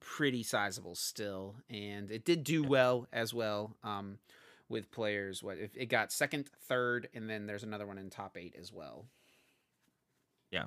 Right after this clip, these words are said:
Speaker 2: so yeah, Lugia is still, like, overall most popular deck, uh, probably most dominant deck. And I think this is, like, when, uh, stuff was a little bit less developed in the format. Actually, when was this tournament? It was on the nineteenth.
Speaker 1: It was
Speaker 2: Oh, I
Speaker 1: this,
Speaker 2: guess it was,
Speaker 1: it
Speaker 2: like,
Speaker 1: was,
Speaker 2: two,
Speaker 1: yeah.
Speaker 2: two days ago. Never
Speaker 1: Yeah,
Speaker 2: mind,
Speaker 1: yeah,
Speaker 2: never mind.
Speaker 1: yeah.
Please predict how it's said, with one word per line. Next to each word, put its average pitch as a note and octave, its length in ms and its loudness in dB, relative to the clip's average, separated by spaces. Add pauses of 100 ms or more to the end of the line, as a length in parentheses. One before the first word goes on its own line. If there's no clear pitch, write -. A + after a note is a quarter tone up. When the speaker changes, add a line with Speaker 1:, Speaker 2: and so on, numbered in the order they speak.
Speaker 2:
so - 100 -4
yeah, G2 80 8
Lugia B2+ 380 10
is A#2+ 60 2
still, C3 200 8
like, A#2 220 10
overall A2 400 10
most G#2 200 6
popular D#3 380 8
deck, C#3 380 8
uh, G2+ 260 6
probably B2 240 2
most G#2+ 240 4
dominant G#2 340 6
deck. G#2 220 6
And C3+ 100 6
I D3 60 10
think D3+ 200 6
this D3 120 6
is, C#3+ 80 4
like, A#2 220 10
when, A2 600 10 (920)
uh, A2+ 200 8
stuff F3+ 220 8
was F#3 100 10
a D#3+ 60 12
little B2+ 200 12
bit C3 140 8
less G#2+ 240 10
developed G#2 400 8
in A2+ 40 0
the A2 60 2
format. B2+ 220 6
Actually, F#3 160 6
when F3+ 200 8
was D3 180 10
this G#2 120 4
tournament? F2+ 300 6
It - 20 10
was F#2+ 140 6
on G2 180 8
the G2 340 6
nineteenth. D3 180 6
Speaker 1:
It - 0 -
was E3 120 12
Speaker 2:
Oh, F3 40 12
I D3+ 60 12
Speaker 1:
this, - 0 -
Speaker 2:
guess C3+ 140 10
it E3+ 40 12
was, C#3 80 10
Speaker 1:
it - 20 10
Speaker 2:
like, C#3 160 8
Speaker 1:
was, - 60 4
Speaker 2:
two, E3 140 8
Speaker 1:
yeah. G3 180 2
Speaker 2:
two F3+ 100 8
days E3+ 220 12
ago. A#2 140 10
Never B2 180 10
Speaker 1:
Yeah, - 20 8
Speaker 2:
mind, G2+ 260 10
Speaker 1:
yeah, - 0 -
Speaker 2:
never G#2+ 140 4
mind. G2 260 6
Speaker 1:
yeah. - 60 -10